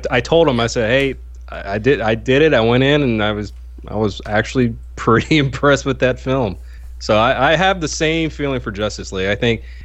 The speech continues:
and, and again, you know, if they do decide to release another trailer when Wonder Woman comes out, maybe, or maybe around Comic-Con again, just one last trailer before the movie comes out. Again, just hold off from showing Superman, hold off from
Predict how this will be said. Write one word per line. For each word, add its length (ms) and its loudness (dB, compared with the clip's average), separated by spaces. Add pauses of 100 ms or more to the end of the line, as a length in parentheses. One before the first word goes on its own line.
(180)
and, 160 2
and 220 2
again, 340 2
you 80 2
know, 100 2
if 120 -2
they 120 -4
do 200 0
decide 240 2
to 80 2
release 280 0
another 220 -2
trailer 400 0
when 260 0
Wonder 200 2
Woman 240 6
comes 220 0
out, 340 4
maybe, 460 2 (220)
or 120 -4
maybe 180 2
around 260 2
Comic-Con 460 -2
again, 340 0
just 240 -4
one 240 4
last 240 2
trailer 240 0
before 280 -4
the 60 0
movie 220 2
comes 220 0
out. 300 4 (400)
Again, 300 4
just 180 -2
hold 260 4
off 200 4
from 140 -6
showing 380 -6
Superman, 500 -6
hold 220 2
off 220 2
from 100 -6